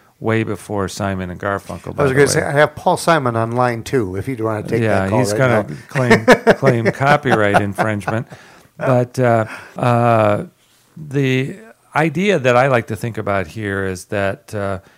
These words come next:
Speaker 1: if we try to make parallels to our own life between that scene and our lives, uh, I think it's oftentimes the case that,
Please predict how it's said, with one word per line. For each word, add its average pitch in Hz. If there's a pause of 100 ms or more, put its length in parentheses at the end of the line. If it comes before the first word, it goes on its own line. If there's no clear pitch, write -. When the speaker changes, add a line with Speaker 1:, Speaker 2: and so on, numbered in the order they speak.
(140)
Speaker 1:
if 117
we 117
try 135
to 127
make 107
parallels 107
to 110
our 98
own 95
life 98
between 98
that 104
scene 101 (440)
and 101
our 92
lives, 98 (520)
uh, 101 (100)
I 147
think 120
it's 107
oftentimes 98
the 92
case 95
that, 92